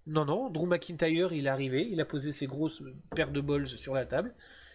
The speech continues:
il est monté dans le ring, il a donné sa mallette à l'arbitre, il a dit, « Wesh, ma couille. » Ce qu'on va faire, ma couillasse, c'est que maintenant, le match, on va le repartir en triple menace.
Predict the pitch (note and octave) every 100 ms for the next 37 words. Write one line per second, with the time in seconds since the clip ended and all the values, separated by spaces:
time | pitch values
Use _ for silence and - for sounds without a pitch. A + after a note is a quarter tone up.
0 | - - C#3+ D#3+ E3 F3+ D#3+ C3+ C3+ G3+
1 | D#3 D3+ D3 D#3 F3 - D3+ C#3+ C#3 D3
2 | D#3 D#3 C3+ B2+ F3+ - E3 C3+ C3+ F3+
3 | G#3+ G3+ - F3+ C3+ - - - - -
4 | - - - - - - - - - -
5 | - - A3+ G3+ A3+ C4+ G#3+ D#3+ D#3+ A#3+
6 | - - - D3+ D3+ D3 D#3 A3 A#3 D3
7 | G3+ A3 - C#3 C3 C3+ E3 - A3 E3+
8 | F3 - A3+ A#3 E3 C#3 G3+ -